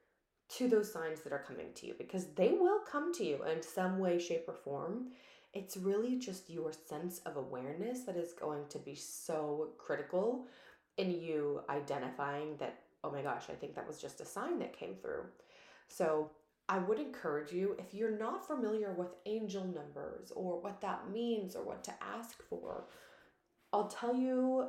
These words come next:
again a little bit about how I make those requests. And it's as simple as, so sometimes I'll actually look online because I don't remember what all of the angel numbers are, but angel numbers are essentially just a sequence of one particular number, and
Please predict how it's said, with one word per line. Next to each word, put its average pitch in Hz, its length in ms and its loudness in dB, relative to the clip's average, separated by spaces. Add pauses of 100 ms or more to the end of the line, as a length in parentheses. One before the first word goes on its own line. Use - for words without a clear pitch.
(100)
again 170 600 2
a 151 80 0
little 151 180 2
bit 147 140 -2
about 143 240 2
how 147 240 2
I 147 500 0
make 156 220 0
those 139 180 0
requests. - 720 -6 (880)
And 190 140 2
it's - 280 0
as 180 200 2
simple 196 440 0
as, 180 260 -2 (200)
so - 160 4
sometimes 254 500 2
I'll 226 140 2
actually 202 440 0
look 175 440 4
online 151 540 0
because - 300 -6
I 190 100 4
don't 226 160 0
remember 147 340 0
what 135 160 -2
all 139 180 0
of 135 100 -6
the 135 100 -4 (180)
angel 139 300 -4
numbers 170 320 -2
are, 175 260 -2 (320)
but - 140 0
angel 180 260 4
numbers 180 320 -2
are 151 100 0
essentially 165 440 -2
just 160 240 -4
a 147 60 0
sequence 208 720 -2
of 175 200 -2
one 160 400 4
particular 175 600 -2
number, 127 300 -6
and - 120 -8